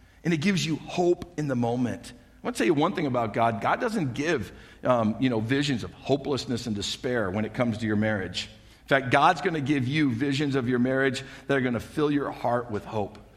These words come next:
So one of the things that you've gotta watch out for is this. If God's wanting to fill your heart with hope, you've gotta be careful who has access to the hope bucket. Who has access to that?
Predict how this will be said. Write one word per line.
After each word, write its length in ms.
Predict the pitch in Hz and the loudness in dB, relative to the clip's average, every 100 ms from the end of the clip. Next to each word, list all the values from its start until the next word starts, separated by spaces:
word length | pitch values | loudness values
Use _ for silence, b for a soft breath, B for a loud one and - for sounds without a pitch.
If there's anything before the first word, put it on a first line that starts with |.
| - | -6
So 120 | 160 | -2
one 260 | 135 165 208 | 2 2 2
of 80 | 214 | 0
the 60 | |
things 240 | 190 180 139 | 0 0 -2
that 80 | |
you've 280 | 120 143 160 | -2 -2 -2
gotta 220 | 160 151 | 0 0
watch 320 | 139 135 131 135 | 2 2 0 0
out 300 | 131 - - | 0 -2 -2
for 240 | 110 104 | -2 -2
is 180 | 107 107 | -4 -4
this. 240 | 127 107 | -4 -2
If 160 | 101 - | -6 0
God's 320 | 139 208 190 | 4 4 4
wanting 220 | 196 165 | 0 0
to 80 | 143 | 0
fill 320 | 143 165 170 | -2 0 2
your 260 | 156 156 156 | 2 0 0
heart 320 | - 156 170 | 2 2 2
with 160 | 131 123 | -2 -2
hope, 400 | 127 165 - B B - | 0 0 -2 B B -2
you've 240 | 135 202 | 2 4
gotta 200 | 214 185 | 4 4
be 120 | 151 | 2
careful 480 | 143 170 156 143 131 B - | 2 2 2 0 -2 B 0
who 160 | 196 | 4
has 240 | 190 156 - | 6 4 6
access 460 | - 175 - 139 123 | 4 6 2 0 0
to 120 | 143 | -2
the 100 | 113 | -2
hope 340 | 90 139 - 98 | 0 0 -2 -6
bucket. 320 | 85 95 - - - _ _ - _ - - - - _ _ - _ - | -6 -8 -12 -18 -20 _ _ -20 _ -20 -20 -20 -20 _ _ -20 _ -10
Who 140 | - 180 | 2 4
has 180 | 175 - | 6 4
access 440 | 151 170 - 110 90 | 4 4 2 -6 -4
to 100 | - | -4
that? 540 | 92 82 - - - | -4 -6 -12 -20 -20